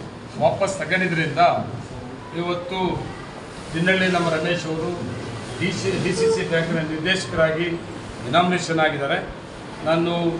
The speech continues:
ನನ್ನ ವೈಯಕ್ತಿಕವಾಗಿ ನಮ್ಮ ಪಕ್ಷದ ವತಿಯಿಂದ, ನಮ್ಮ ತಾಲೂಕಿಗೆ ಡಿ ಸಿ ಸಿ ಬ್ಯಾಂಕು ಆಡಳಿತ, ಆಡಳಿತದಲ್ಲಿ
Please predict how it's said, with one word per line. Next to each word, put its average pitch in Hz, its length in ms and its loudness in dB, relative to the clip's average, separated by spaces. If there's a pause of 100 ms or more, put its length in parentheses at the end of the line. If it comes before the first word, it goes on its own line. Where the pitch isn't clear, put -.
ನನ್ನ 160 180 2
ವೈಯಕ್ತಿಕವಾಗಿ 165 880 0
ನಮ್ಮ 156 200 2
ಪಕ್ಷದ 165 400 0
ವತಿಯಿಂದ, 156 440 0 (840)
ನಮ್ಮ 165 240 6
ತಾಲೂಕಿಗೆ 170 880 2
ಡಿ 147 80 -4
ಸಿ 180 160 -4
ಸಿ 170 180 -4
ಬ್ಯಾಂಕು 160 840 -2 (1000)
ಆಡಳಿತ, 180 320 4
ಆಡಳಿತದಲ್ಲಿ 151 880 2